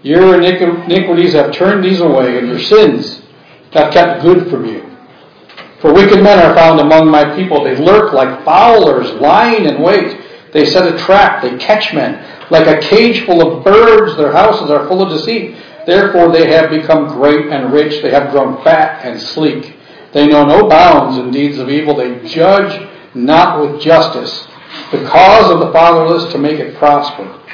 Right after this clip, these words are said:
And they do not defend the rights of the needy. Shall I punish them for these things, declares the Lord? And shall I not avenge myself on a nation such as this?" An appalling and horrible things happened in the land.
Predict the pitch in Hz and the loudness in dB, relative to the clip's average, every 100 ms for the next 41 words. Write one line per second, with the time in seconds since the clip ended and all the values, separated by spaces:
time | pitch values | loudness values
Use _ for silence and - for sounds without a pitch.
0 | - - - - 120 113 127 123 180 185 | -20 -20 -20 -10 -8 -4 -4 -4 0 2
1 | 139 - 120 147 120 117 107 127 123 - | 2 -2 -4 -4 -2 -4 -2 -2 -2 -8
2 | 117 113 120 117 113 170 165 175 175 170 | -10 -8 -8 -8 -4 2 4 4 4 2
3 | 202 214 202 214 190 175 - - 214 254 | 2 2 2 0 2 0 -2 0 0 2
4 | 262 220 202 240 247 220 226 240 254 247 | 2 0 0 2 2 2 2 2 2 -2
5 | - - - - - - - _ 147 147 | -12 -20 -20 -20 -20 -20 -20 _ -4 -2
6 | 156 151 160 156 151 139 139 151 - 143 | 2 4 4 4 2 2 0 -2 -2 -4
7 | - 147 139 120 113 117 127 139 131 127 | 0 -2 -2 -6 -8 -8 -8 -8 -8 -8
8 | 123 123 107 104 95 - - - - - | -8 -10 -12 -12 -14 -18 -20 -20 -20 -20
9 | _ _ - - - - 151 151 151 165 | _ _ -20 -20 -20 -8 0 2 4 4
10 | 170 165 151 151 170 175 185 190 170 - | 4 2 0 0 0 0 -4 -8 -10 -6
11 | 139 147 139 120 135 127 127 127 131 | -4 -4 -6 -10 -10 -10 -10 -12 -16